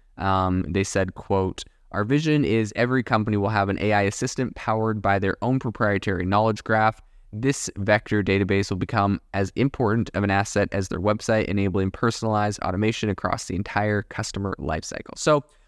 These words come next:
I personally have a, obviously am very, very bullish on A I and what's going on in the industry right now. I think it's gonna be interesting to see, um, if indeed every company does have an A I chatbot that is, you know, the, their whole,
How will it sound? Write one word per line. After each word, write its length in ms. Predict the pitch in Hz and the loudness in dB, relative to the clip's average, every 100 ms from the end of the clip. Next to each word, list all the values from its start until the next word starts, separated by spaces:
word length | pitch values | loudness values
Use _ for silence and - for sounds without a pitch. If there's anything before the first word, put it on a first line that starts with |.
| _ _ | _ _
I 260 | 139 165 160 | 2 4 4
personally 480 | - 147 - 131 127 | 2 0 2 0 2
have 260 | 113 107 | 2 2
a, 140 | 98 95 101 - | 2 0 -2 2
obviously 480 | 95 95 - 101 | 2 2 0 2
am 140 | 117 107 | 4 4
very, 260 | 104 104 | 4 2
very 220 | 98 101 98 | 2 0 0
bullish 380 | 101 101 104 | 2 2 2
on 120 | 98 95 | 0 0
A 140 | 95 | 2
I 160 | 110 120 | 2 2
and 120 | 107 | 2
what's 260 | 98 - - 101 | 0 -4 -8 0
going 200 | 101 98 | 2 2
on 120 | 98 | 2
in 60 | |
the 60 | 95 | 2
industry 320 | 139 131 - | 0 0 0
right 160 | 131 120 | 0 2
now. 140 | 127 - - | 0 -2 -6
I 60 | - | 0
think 140 | 226 | 2
it's 80 | 202 | 4
gonna 100 | 170 | 4
be 80 | 139 | 4
interesting 400 | 117 139 - 123 | 2 0 0 0
to 100 | 113 | 0
see, 360 | - 113 110 104 _ _ - | -2 0 0 -2 _ _ 0
um, 320 | 101 101 101 | 2 2 2
if 400 | 113 113 - - - - - | 2 2 0 -10 -20 -20 -2
indeed 600 | 113 107 98 101 104 98 | 2 2 2 2 2 0
every 280 | 104 101 101 | 0 2 2
company 340 | 113 104 104 | 2 0 0
does 380 | 95 98 95 92 | 2 4 4 2
have 340 | - 92 92 90 | 2 2 2 -2
an 120 | 92 92 | -4 -2
A 120 | 95 | 0
I 140 | 90 | 0
chatbot 460 | 87 95 87 92 82 | 2 2 4 2 2
that 120 | 92 | 0
is, 320 | 90 90 - | 0 -2 -6
you 120 | - 92 | -4 -2
know, 180 | 90 | -2
the, 180 | 87 90 - | -2 -4 -2
their 160 | 98 | -4
whole, 420 | 101 101 92 90 | 0 0 0 -2